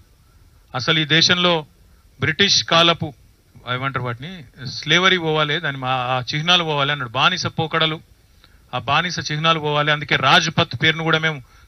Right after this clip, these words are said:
కర్తవ్య పథ్ అని మార్చినాం అని చెప్పి మోడీ గారు గొప్ప స్పీచ్ ఇచ్చిండ్రు. మరి గవర్నర్ వ్యవస్థ కూడా బ్రిటిష్ వాళ్ళు పెట్టిందే. మరి అవి ఎందుకు ఉండాలనో, అవి ఎందుకో, దానివల్ల ఉపయోగం ఏందో దేశానికి?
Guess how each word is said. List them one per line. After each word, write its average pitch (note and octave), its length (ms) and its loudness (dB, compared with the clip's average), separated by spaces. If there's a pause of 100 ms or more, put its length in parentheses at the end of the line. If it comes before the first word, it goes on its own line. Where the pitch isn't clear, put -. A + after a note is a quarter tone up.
కర్తవ్య F3 420 2
పథ్ E3 240 0
అని D#3 100 0
మార్చినాం D3 420 -2 (560)
అని D3 100 -6
చెప్పి D#3 200 -2
మోడీ D#3+ 260 0
గారు D#3+ 140 2
గొప్ప C#3 200 -4
స్పీచ్ C#3+ 300 -8
ఇచ్చిండ్రు. A#2 300 -10 (560)
మరి E3 100 -4 (100)
గవర్నర్ G3 360 4
వ్యవస్థ G3+ 300 2
కూడా G#3 160 2
బ్రిటిష్ E3+ 320 0
వాళ్ళు F#3 140 2
పెట్టిందే. C#3 340 -6 (680)
మరి C3 140 -6
అవి C3+ 140 0
ఎందుకు C#3 220 -4
ఉండాలనో, E3+ 360 2
అవి D3+ 140 -4
ఎందుకో, C#3+ 320 -6 (480)
దానివల్ల D3 300 -2
ఉపయోగం D#3+ 440 0
ఏందో D#3 240 -6
దేశానికి? D3 400 -4